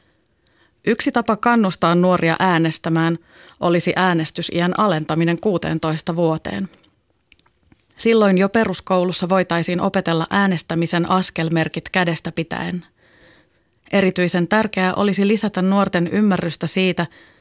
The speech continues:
millaisia päätöksiä poliitikot tekevät vaalien välillä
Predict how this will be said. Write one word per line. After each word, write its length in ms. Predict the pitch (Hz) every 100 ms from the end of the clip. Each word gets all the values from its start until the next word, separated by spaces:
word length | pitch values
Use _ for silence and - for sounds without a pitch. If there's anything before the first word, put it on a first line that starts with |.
| _ -
millaisia 540 | 220 208 190 170 180
päätöksiä 560 | 165 180 175 170 - 170
poliitikot 680 | - 180 175 170 165 170
tekevät 420 | - 170 170 165 175
vaalien 440 | 180 165 165 160
välillä 420 | 180 170 160 160